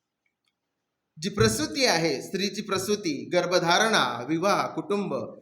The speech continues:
याद्वारे परमेश्वर जो आहे त्याच्या पुत्राचं गौरव करतो, प्रियांनो. तर, अ, जरी आपण एखाद्या गावामध्ये, एखाद्या, अ, जगाच्या, देशाच्या कोपऱ्यामध्ये राहतो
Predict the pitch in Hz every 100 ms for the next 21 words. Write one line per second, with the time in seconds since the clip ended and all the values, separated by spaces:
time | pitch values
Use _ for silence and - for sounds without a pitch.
0 | - 160 160 160 160 156 160 156 190 185
1 | 180 165 160 151 131 139 131 135 - _
2 | 151 147 147 165 160 170 160 156 147 160
3 | 185 202 202 170 170 165 139 107 - -
4 | _ _ _ _ _ _ _ _ _ _
5 | - 202 196 - - 156 151 156 202 226
6 | 196 220 202 - - - - - 170 185
7 | 175 180 - - _ - 135 170 185 208
8 | 185 175 170 - - - 147 151 143 135
9 | 127 123 107 - - _ - 113 - -
10 | 151 156 185 180 151 131 156 147 156 170
11 | 151 170 170 220 220 196 180 160 151 151
12 | 110 - _